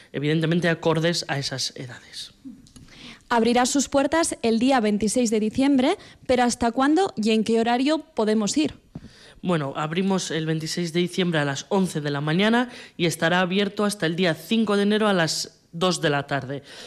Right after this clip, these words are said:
Speaker 1: Los horarios son a la mañana de once a dos y a la tarde de cuatro y media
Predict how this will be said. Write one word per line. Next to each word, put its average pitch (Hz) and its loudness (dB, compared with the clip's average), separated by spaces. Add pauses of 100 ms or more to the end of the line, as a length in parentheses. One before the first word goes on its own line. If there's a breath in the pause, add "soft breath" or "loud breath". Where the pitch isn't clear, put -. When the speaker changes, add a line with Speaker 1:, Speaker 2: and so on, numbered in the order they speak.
(160 loud breath)
Speaker 1:
Los 190 -2
horarios 247 2
son 139 -4 (320 loud breath)
a 160 -2
la 170 2
mañana 180 2
de 165 0
once 180 0
a 185 2
dos 277 -2 (340 loud breath)
y 196 0
a 185 6
la 190 2
tarde 226 0
de - -4
cuatro 202 -2
y 214 0
media 220 0